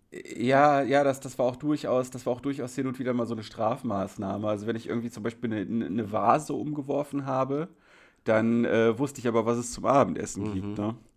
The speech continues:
Speaker 2: <laughs> Naja.
Speaker 1: So, ja. Äh, ja, es, es, ich, ich muss sagen, wenn unser Kind das irgendwann mal tut, also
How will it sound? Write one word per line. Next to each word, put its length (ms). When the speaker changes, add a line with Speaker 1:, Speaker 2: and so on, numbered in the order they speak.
Speaker 2:
<laughs> 140
Naja. 280
Speaker 1:
So, 480
ja. 300
Äh, 640
ja, 320
es, 180
es, 180
ich, 260
ich 100
muss 120
sagen, 580
wenn 540
unser 280
Kind 420
das 120
irgendwann 380
mal 280
tut, 300
also 400